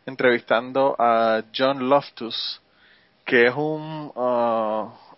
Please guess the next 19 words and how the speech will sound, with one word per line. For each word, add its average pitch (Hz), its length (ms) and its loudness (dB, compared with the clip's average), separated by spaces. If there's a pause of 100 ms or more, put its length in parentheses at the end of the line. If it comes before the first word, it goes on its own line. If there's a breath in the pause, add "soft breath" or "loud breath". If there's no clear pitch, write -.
era 120 160 2
un, 143 200 -6
un 127 140 -10
ministro, 139 380 0
¿verdad?, 120 220 4
que 123 220 4
trabajó 110 420 2
como 131 340 -4
veinte 120 320 0
años 123 380 0 (640 soft breath)
como 120 240 -4
ministro 123 600 -4 (680 loud breath)
y 120 800 2
se - 160 0
convirtió 120 460 0
o, 113 440 4
o 117 100 2
se - 200 0
desconvirtió 123 800 0